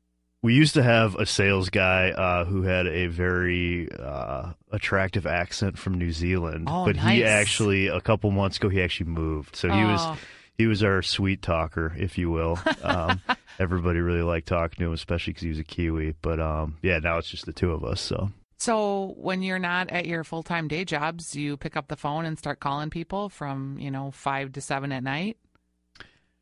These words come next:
Speaker 1: We, no, I mean, not that frequently, but, um, I, what we, what we have done is, you know, we really wanna get out and kind of tell our story a little bit. We think that,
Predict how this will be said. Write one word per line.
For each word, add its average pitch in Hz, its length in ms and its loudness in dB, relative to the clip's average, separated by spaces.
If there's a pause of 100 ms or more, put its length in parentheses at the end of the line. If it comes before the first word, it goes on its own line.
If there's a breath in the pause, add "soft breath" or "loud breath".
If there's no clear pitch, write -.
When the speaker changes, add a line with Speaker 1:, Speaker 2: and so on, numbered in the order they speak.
(180)
Speaker 1:
We, 135 400 4
no, 120 400 4
I 113 120 2
mean, 110 460 0 (640)
not 104 220 0
that 98 180 2
frequently, 85 640 -4 (100)
but, 95 180 0
um, 92 280 2
I, - 340 -4
what 120 220 2
we, 120 140 4
what 117 240 0
we 117 100 2
have 98 320 4
done 87 220 0
is, 90 140 -2
you 95 80 0
know, 90 80 0
we 101 180 2
really 107 220 2
wanna 92 260 0
get 85 200 0
out 82 280 0
and 90 160 -4
kind 85 200 0
of 78 180 -8
tell 107 240 0
our 82 120 0
story 80 580 -4
a 87 60 -4
little 85 200 -2
bit. 82 240 -4
We 90 140 -2
think 95 300 -2
that, 87 200 -2